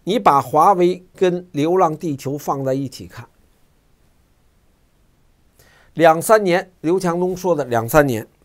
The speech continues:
透过两三年的技术布局，这是二零一八年，三年前，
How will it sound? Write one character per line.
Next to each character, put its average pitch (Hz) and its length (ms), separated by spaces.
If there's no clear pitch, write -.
透 277 240
过 185 200
两 147 260
三 202 200
年 165 180
的 175 80
技 175 220
术 147 120
布 135 220
局， 117 260
这 180 120
是 202 100
二 180 120
零 160 140
一 185 100
八 156 200
年， 110 220
三 190 260
年 156 200
前， 117 260